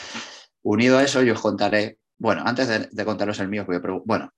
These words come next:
os voy a contar el mío. El mío, mi infusión favorita es, eh, la manzanilla. Y yo me tomaba la manzanilla también por la misma razón que Alejandro, porque claro, si te tomas un té negro, un té verde, antes de ir a dormir, pues está feo. Además, yo compartía,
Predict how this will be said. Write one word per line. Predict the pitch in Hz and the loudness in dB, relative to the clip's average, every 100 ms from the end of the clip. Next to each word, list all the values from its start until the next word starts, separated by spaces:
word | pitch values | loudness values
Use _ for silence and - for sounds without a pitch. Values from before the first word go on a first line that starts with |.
| - | -6
os | 107 | -2
voy | 131 | 2
a | |
contar | 123 82 71 | 0 -2 -8
el | 71 | -12
mío. | 69 - | -18 -12
El | - 92 | -4 0
mío, | 110 127 135 135 - _ _ - - _ _ 110 | 4 4 4 0 -12 _ _ -12 -12 _ _ -4
mi | 104 | -2
infusión | 95 101 104 | -2 -2 0
favorita | 113 110 110 117 123 | 2 2 2 0 -2
es, | 101 101 110 - - | -2 -2 -2 -8 -8
eh, | 92 87 82 76 73 71 76 | -4 -4 -4 -6 -10 -10 -6
la | |
manzanilla. | 87 85 76 76 69 _ _ _ _ _ - - - - - _ - | -4 -4 -8 -10 -12 _ _ _ _ _ -20 -20 -18 -18 -20 _ -2
Y | 107 | 2
yo | 95 98 | 4 2
me | 101 | 4
tomaba | 98 101 | 4 6
la | 101 | 4
manzanilla | 101 98 92 101 98 104 113 - _ | 2 2 0 0 2 0 -2 -8 _
también | 95 92 95 92 107 - _ _ - | -2 0 0 -2 -4 -14 _ _ -4
por | 92 | -2
la | 85 | -2
misma | 85 85 85 | -2 -2 -2
razón | 85 87 | -2 -6
que | 85 | -6
Alejandro, | 82 107 95 76 | -2 0 -2 -4
porque | 73 | -6
claro, | 85 78 - | -6 -6 -10
si | - | -10
te | - | -10
tomas | 76 85 90 | -6 -6 -6
un | 85 | -6
té | 85 87 87 85 85 85 | 0 2 2 2 0 0
negro, | 98 92 80 | -2 -2 -6
un | 80 | -4
té | 87 | 0
verde, | 90 87 101 - | 0 0 -4 -4
antes | 95 87 | -6 -2
de | 87 | 0
ir | 85 | 2
a | 87 | 2
dormir, | 87 90 87 | 2 0 -2
pues | 82 67 - - _ _ - - - - | -4 -10 -12 -20 _ _ -16 -16 -20 -12
está | 101 - 90 | -6 -2 -2
feo. | - 82 | -2 -4
Además, | 82 82 90 | -2 0 0
yo | 101 | 2
compartía, | 92 95 87 95 95 95 82 80 78 | 2 0 2 2 2 2 0 -2 -6